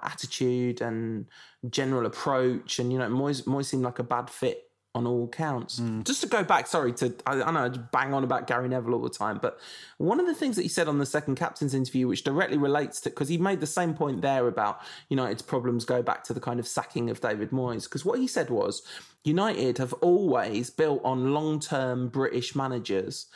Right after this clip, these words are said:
Speaker 1: and, and David Moyes represented them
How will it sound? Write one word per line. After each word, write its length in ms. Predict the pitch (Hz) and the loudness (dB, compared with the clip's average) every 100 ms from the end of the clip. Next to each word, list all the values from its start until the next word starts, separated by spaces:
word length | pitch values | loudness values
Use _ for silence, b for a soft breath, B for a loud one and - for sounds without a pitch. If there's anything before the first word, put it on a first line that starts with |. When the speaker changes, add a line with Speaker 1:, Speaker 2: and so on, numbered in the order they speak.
| B B | B B
Speaker 1:
and, 260 | - 123 127 | -2 -2 0
and 160 | 123 120 | 0 2
David 300 | 151 160 156 | 2 2 2
Moyes 320 | 147 139 120 | 0 0 0
represented 640 | 131 - 127 131 - 110 - | -2 0 -2 0 -2 -4 -2
them 420 | 120 117 123 | -2 -2 -4